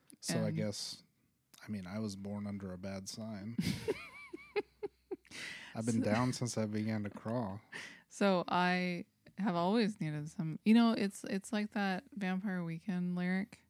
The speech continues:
Speaker 1: Oh, do tell.
Speaker 2: You know, the punishment that I needed all my life.
Speaker 1: Ah.
Speaker 2: Yeah. It's
Speaker 1: Which,
Speaker 2: sort of like
Speaker 1: which one's
Speaker 2: that.
Speaker 1: that from?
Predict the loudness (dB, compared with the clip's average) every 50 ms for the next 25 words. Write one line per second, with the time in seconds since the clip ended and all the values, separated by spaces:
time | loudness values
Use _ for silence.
0 | _ _ _ -12 -4 2 4 4 4 4 2 0 -6 -16 -12 -6 -2 -2 -2 0
1 | 2 2 2 2 2 -2 -4 -6 0 4 4 6 6 6 4 2 0 -2 -4 -2
2 | 0 2 2 2 0 -2 0 0 2 2 2 0 0 0 0 0 0 0 0 0
3 | 0 0 0 0 0 0 0 -2 -2 -2 -4 -4 -4 -4 -4 -6 -8 _ _ -14
4 | -10 -8 -6 -4 -4 -4 -4 -6 -8 -12 -14 -12 -8 -6 -6 -4 -4 -6 -6 -4
5 | -2 -2 0 0 0 0 2 2 2 2 2 2 2 4 2 0 0 0 -2 -4
6 | -4